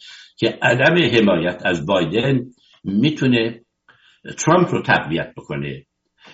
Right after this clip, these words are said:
و موفقیت ترامپ می‌تونه بیشتر به ضرر فلسطینی‌ها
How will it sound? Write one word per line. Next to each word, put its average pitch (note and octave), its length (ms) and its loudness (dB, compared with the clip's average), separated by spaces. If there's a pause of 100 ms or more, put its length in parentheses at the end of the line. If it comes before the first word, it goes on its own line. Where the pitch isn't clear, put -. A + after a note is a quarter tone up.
(140)
و G#2 80 0
موفقیت G#2+ 760 0
ترامپ F2 520 -2 (560)
می‌تونه C3 320 2
بیشتر E3+ 480 0
به A#2+ 120 -6
ضرر E2 520 -4 (1080)
فلسطینی‌ها E2+ 960 -2